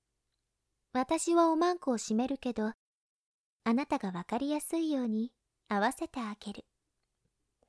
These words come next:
最初は乳首を少し強めにつまんで、うん。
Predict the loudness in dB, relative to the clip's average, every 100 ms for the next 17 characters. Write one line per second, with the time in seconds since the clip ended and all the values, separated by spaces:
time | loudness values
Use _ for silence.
0 | _ _ -4 0 0 0 0 0 -4 -4
1 | -2 -2 -4 -10 -8 -6 -6 -10 -6 -4
2 | -4 -4 -8 -10 -8 -6 -4 -4 -6 -8
3 | -12 _ _ _ _ _ _ _ -10 -10
4 | -10